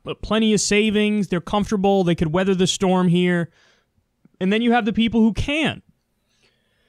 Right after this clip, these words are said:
So he's asking a pretty direct question about poverty. And her response, she starts with, like, the,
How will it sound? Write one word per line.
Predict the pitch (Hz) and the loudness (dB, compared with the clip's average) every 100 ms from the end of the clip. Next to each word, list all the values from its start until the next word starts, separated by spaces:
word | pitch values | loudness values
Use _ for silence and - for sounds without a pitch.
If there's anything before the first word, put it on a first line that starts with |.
| _ | _
So | - 240 226 208 208 - _ _ _ _ _ _ _ _ | -2 2 4 2 -2 -14 _ _ _ _ _ _ _ _
he's | - 180 240 | -4 0 2
asking | 277 - 262 | 0 -2 -4
a | 233 | -4
pretty | - 277 277 | -2 -2 -2
direct | 196 202 240 233 | 0 0 0 0
question | - 311 - 233 | -2 -2 0 0
about | 202 196 190 185 - _ _ - | 2 2 2 -2 -10 _ _ -6
poverty. | - 285 339 254 147 127 - _ _ _ _ _ _ _ _ _ - | -2 2 2 2 0 -2 -8 _ _ _ _ _ _ _ _ _ 0
And | 208 214 202 196 - _ _ _ _ - | 2 2 0 -2 -10 _ _ _ _ -4
her | 160 302 | 0 2
response, | 285 277 - 302 330 285 262 - | 2 0 2 2 4 2 -2 -6
she | 202 254 | -4 -2
starts | 240 254 285 - | -2 0 0 0
with, | 254 233 | -4 0
like, | 233 220 | -2 0
the, | 233 214 | 0 -2